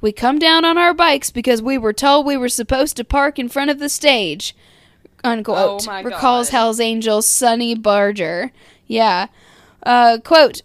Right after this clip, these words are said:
Speaker 1: "We come down in low gear and didn't try to run into anybody or do any of that kind of thing. Everybody got up really nice. Some people offered us drinks on the way down," unquote. As the crowds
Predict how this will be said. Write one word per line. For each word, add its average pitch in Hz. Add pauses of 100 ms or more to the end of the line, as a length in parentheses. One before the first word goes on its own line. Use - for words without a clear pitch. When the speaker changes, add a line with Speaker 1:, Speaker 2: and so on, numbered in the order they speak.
Speaker 1:
"We 277
come 311
down 320
in 247
low 285
gear 277
and 220
didn't 247
try 294
to 311
run 302
into 262
anybody 226
or 226
do 220
any 240
of 254
that 254
kind 220
of 202
thing. 180
Everybody 294
got 277
up 247
really 220
nice. 254
Some -
people 277
offered 226
us 233
drinks 262
on 196
the 196
way 196
down," 208
unquote. 196 (580)
As 262
the 294
crowds 320